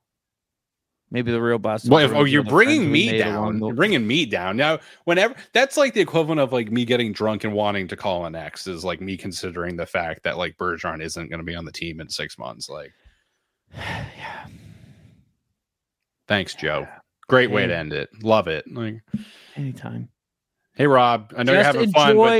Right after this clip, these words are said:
Speaker 2: but you,
Speaker 1: every
Speaker 2: they might
Speaker 1: minute.
Speaker 2: not win it.
Speaker 1: Hey, look, all I'm saying is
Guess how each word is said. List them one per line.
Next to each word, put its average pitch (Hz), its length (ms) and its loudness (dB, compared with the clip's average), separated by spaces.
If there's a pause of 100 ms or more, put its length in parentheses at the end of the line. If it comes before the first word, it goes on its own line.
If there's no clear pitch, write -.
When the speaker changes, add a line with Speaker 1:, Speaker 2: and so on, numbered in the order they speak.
Speaker 2:
but 196 180 0
you, 139 160 2
Speaker 1:
every 143 140 -2 (100)
Speaker 2:
they 147 60 4
might 147 140 4
Speaker 1:
minute. 143 120 2
Speaker 2:
not 143 120 2
win 147 140 2
it. 123 180 -2 (1500)
Speaker 1:
Hey, 185 140 -2
look, 190 460 0 (340)
all 147 180 0
I'm 165 100 -4
saying 170 320 0
is 175 300 -4